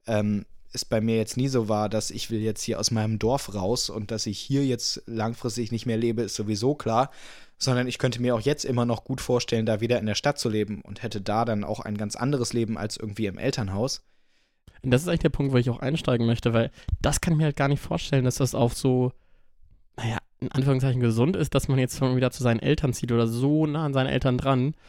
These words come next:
Speaker 2: Weil ich habe das Gefühl, äh, seitdem ich da so eine räumliche Distanz einfach gewonnen habe zu ihnen, ist das Verhältnis in Anführungszeichen besser oder entspannter geworden.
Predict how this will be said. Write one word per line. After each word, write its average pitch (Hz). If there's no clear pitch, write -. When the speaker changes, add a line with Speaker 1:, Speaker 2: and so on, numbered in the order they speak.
Speaker 2:
Weil 123
ich 120
habe 143
das 139
Gefühl, 160
äh, 127
seitdem 120
ich 127
da 120
so 120
eine 120
räumliche 127
Distanz -
einfach 131
gewonnen 120
habe 127
zu -
ihnen, 139
ist -
das 220
Verhältnis 165
in -
Anführungszeichen 131
besser 160
oder 135
entspannter 123
geworden. 160